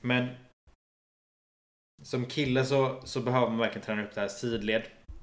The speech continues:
Ehm, att vara väldigt snabb, väldigt explosiv sidled. Du behöver vara väldigt snabb bakåt i, eh,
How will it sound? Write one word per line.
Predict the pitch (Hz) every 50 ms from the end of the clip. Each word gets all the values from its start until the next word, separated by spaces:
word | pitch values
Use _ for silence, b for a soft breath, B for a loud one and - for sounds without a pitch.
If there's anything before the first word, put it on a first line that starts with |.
| - - - -
Ehm, | 110 104 101 104 101 98 101 104 104 101 95 104
att | 104 110 110
vara | 113 104 98 98 98
väldigt | 120 120 113 113 117 -
snabb, | - - 117 107 107 107 104 101 98
väldigt | 107 98 101 -
explosiv | - - - - - 98 104 101
sidled. | 92 - 107 101 98 98 98 98 101 101 - B B B B B B B B B B B B B B B B _ - -
Du | - 123
behöver | 110 123 120 120 113
vara | 110 117 120 113 113
väldigt | 104 117 123 113 113 -
snabb | - 123 117 107 104
bakåt | - 113 104 101 98 - - 120 123 123 - - - B B B B B B - -
i, | - 113 110 104 104 101 101 101
eh, | 101 101 101 101 101